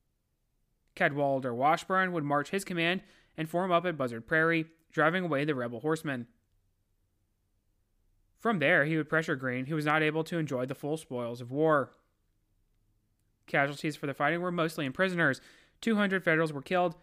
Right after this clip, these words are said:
while five hundred were captured. The Confederates will lose one hundred twenty-five in total casualties by comparison.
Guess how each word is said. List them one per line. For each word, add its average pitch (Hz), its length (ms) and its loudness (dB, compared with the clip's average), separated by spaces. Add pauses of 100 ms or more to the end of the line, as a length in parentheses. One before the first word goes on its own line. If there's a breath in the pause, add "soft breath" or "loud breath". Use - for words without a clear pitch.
(220 soft breath)
while 208 120 0
five 147 240 4
hundred 113 220 -8
were 110 80 -12
captured. 147 500 2 (1300)
The 240 80 -4
Confederates 175 480 4
will 185 80 0
lose 143 380 0
one 175 180 -2
hundred 175 260 -2
twenty-five 147 480 0
in 127 100 -2
total 220 240 2
casualties 139 540 -4
by 110 180 -8
comparison. 156 640 0